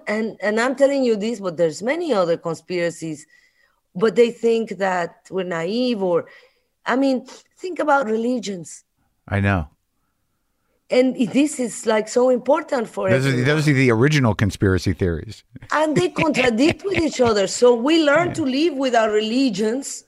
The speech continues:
Speaker 2: Yeah.
Speaker 1: respecting the well-being of everybody. And this is where we need to find, and just respect the beliefs. And if, if you're from one religion,
Speaker 2: Okay,
Speaker 1: from when
Speaker 2: okay.
Speaker 1: you were little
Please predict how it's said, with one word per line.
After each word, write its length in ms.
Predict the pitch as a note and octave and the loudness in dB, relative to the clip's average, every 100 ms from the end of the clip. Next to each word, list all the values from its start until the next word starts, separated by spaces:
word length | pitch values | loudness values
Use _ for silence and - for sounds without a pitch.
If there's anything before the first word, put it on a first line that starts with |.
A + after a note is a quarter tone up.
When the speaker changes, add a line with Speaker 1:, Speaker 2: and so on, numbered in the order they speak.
| - | -2
Speaker 2:
Yeah. 360 | G2+ G#2 C3+ - _ _ _ _ _ _ - | 2 4 2 0 _ _ _ _ _ _ -4
Speaker 1:
respecting 800 | A3 A#3+ - C4+ C#4 C#4 D4 C4+ | 0 0 0 0 0 -2 -2 2
the 140 | B3 | 2
well-being 580 | A#3+ B3+ A3+ B3+ B3+ A#3+ | 4 2 2 0 2 0
of 160 | A3 | 2
everybody. 960 | A#3+ C4 B3 A#3 F#3+ F3+ F#3 A3 D4+ D4 _ _ | 2 2 2 0 2 2 0 -2 -4 -10 _ _
And 180 | - F#3+ | -6 -4
this 220 | G#3+ B3 | -2 -4
is 160 | B3+ B3 | -4 -2
where 180 | A3 A3 | 0 0
we 120 | G#3 | 0
need 200 | G#3+ G#3+ | -2 -4
to 80 | G#3+ | -6
find, 340 | G#3 G#3 G#3 G3+ - - _ A3+ | -2 -4 -4 -10 -20 -20 _ -2
and 160 | C4 | 0
just 320 | A3 C4+ C4+ G3+ | 2 2 0 -4
respect 500 | A#3 - - B3+ B3+ | -6 -4 -2 -2 -2
the 80 | A#3+ | -2
beliefs. 440 | B3 D4 F4+ A3+ | -2 -2 -4 -2
And 140 | G#3 | -2
if, 140 | G3+ F#3+ | -2 -6
if 180 | G#3+ F3+ | -8 -6
you're 140 | A#3 | -6
from 240 | B3+ A#3 G#3 | -4 -4 -2
one 160 | A3 | -2
religion, 360 | A3+ G#3+ - - | -2 -2 0 -2
Speaker 2:
Okay, 120 | G#3 | -4
Speaker 1:
from 140 | F#3+ F#3 | -4 -2
when 100 | C3+ | 0
Speaker 2:
okay. 160 | B2 | 2
Speaker 1:
you 80 | G2+ | 0
were 160 | A3 G#3+ | 0 -4
little 360 | A3 A#3+ A#3 | -6 -6 -6